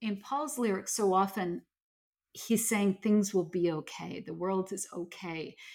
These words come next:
And this to me portrays the world, like, his world, as being kind of bright and shiny and interesting, but positive. It's kind of like there's this euphoric feel of this song,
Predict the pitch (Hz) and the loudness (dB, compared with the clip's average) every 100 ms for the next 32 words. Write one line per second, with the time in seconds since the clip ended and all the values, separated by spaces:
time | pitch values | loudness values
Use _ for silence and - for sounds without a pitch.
0 | - 226 233 - - 254 247 240 208 220 | -12 4 4 4 6 6 6 2 0 2
1 | 185 196 175 180 190 202 196 - 185 185 | 2 2 0 0 0 -2 -4 -6 -6 -2
2 | 220 208 196 185 190 233 220 - 214 196 | -2 0 0 0 0 -2 -2 0 -2 -2
3 | 175 180 170 190 202 - 190 - 190 190 | -4 -6 -4 -2 0 -2 -6 -4 -4 -2
4 | 190 190 180 - - _ - 349 370 359 | 0 -2 -4 -6 -16 _ 4 4 4 2
5 | 220 214 185 - 220 - _ _ _ _ | 2 2 2 0 -6 -8 _ _ _ _
6 | _ _ _ _ _ - 220 208 190 - | _ _ _ _ _ 0 2 2 0 -2
7 | 196 226 220 - 233 240 214 220 202 208 | -2 -2 -2 -4 2 2 2 0 4 4
8 | 180 190 190 - 202 196 196 202 190 - | 4 4 2 2 2 2 2 2 2 -2
9 | 202 220 226 165 165 - - 165 160 | 0 2 2 0 -4 -8 -4 -2 0